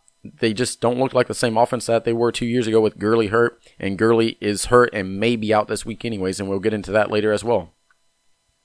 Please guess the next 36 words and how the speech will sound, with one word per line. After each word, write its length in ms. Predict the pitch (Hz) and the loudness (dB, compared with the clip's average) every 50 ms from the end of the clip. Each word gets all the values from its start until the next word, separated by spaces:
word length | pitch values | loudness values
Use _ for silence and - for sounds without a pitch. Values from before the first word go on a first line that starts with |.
| _ _ _ _ - - - - - - - _ _ _ _ | _ _ _ _ -20 -20 -20 -20 -20 -20 -20 _ _ _ _
All 100 | - 120 | 4 6
right, 260 | 117 110 101 95 - - | 8 8 8 6 2 0
so 340 | - 123 117 110 107 107 | 2 4 6 6 6 4
my 200 | 110 110 110 113 | 4 2 2 2
next 280 | 113 120 131 127 - - | 4 4 4 4 2 -2
sit 300 | - - 117 110 107 - | 2 4 4 4 4 2
is 120 | - 101 90 | 0 0 0
gonna 140 | 110 107 104 | 0 2 2
be 80 | 101 | -2
Philadelphia 560 | 92 - - 123 117 110 110 110 - 110 101 | 0 2 4 4 6 6 6 4 4 2 0
running 220 | 95 98 98 101 92 | 2 2 0 2 2
backs 200 | 92 92 - - | 2 2 2 0
versus 240 | 98 95 - - 95 | -4 -6 -4 -4 -6
Minnesota. 520 | 92 90 90 87 - 90 87 90 87 85 | -4 -4 -4 -4 -2 -2 0 0 -2 0
Like 160 | 90 101 95 92 | 2 2 2 2
I 40 | |
said, 280 | 87 - 95 87 82 - - - - - | 2 2 0 -2 -2 -4 -10 -10 -2 -2
I 80 | 92 | 0
think 160 | 95 - 107 | 0 0 -2
they're 100 | 92 92 | -2 -2
gonna 120 | 92 90 92 | 0 0 0
have 100 | 92 85 | 0 0
a 80 | 85 | -2
top, 420 | 82 - - 104 92 92 - - _ _ - - | -4 0 2 4 4 4 2 -2 _ _ -4 -2
a 100 | 107 92 | -2 0
tough 260 | - - 101 - - | 0 0 -2 0 -2
week. 260 | 101 104 101 - - - - - - - - - _ | -4 -4 -4 -6 -10 -18 -20 -20 -20 -20 -20 -20 _
Minnesota's 440 | - 107 101 95 - 107 98 90 - | -2 -2 0 2 2 2 0 0 2
top 200 | - 104 95 - | 2 2 2 2
four 160 | - 104 95 | 0 -2 -2
against 220 | 92 92 87 - - | 0 -2 -2 -4 -6
the 80 | 90 | -4
run. 320 | 90 92 90 90 90 87 87 | -2 -2 0 0 -2 -2 -2
I'm, 320 | - 90 90 87 85 - _ _ _ _ _ _ _ - | -2 -2 -2 -4 -8 -12 _ _ _ _ _ _ _ -4
I'm 140 | 104 107 101 | -4 -4 -2
just 360 | 104 104 - - - - | -2 -4 -4 -6 -8 -12